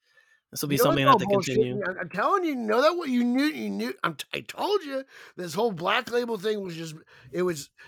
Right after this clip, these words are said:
Speaker 2: this was successful before I got here, and they're not gonna get rid of it. That's what that was.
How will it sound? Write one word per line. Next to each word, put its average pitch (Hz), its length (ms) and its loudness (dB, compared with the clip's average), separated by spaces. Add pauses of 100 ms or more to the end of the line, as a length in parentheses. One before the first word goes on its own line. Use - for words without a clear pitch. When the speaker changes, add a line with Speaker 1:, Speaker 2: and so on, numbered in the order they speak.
(120)
Speaker 2:
this 170 200 0
was 208 160 4
successful 208 640 0
before 165 340 0
I 139 60 0
got 180 280 0
here, 220 200 2
and 180 100 2
they're 151 80 2
not 156 200 0
gonna 160 180 -2
get 147 120 2
rid 139 240 2
of 104 120 -6
it. 92 120 -14 (300)
That's - 240 -10
what 127 140 -2
that 143 180 2
was. 123 460 2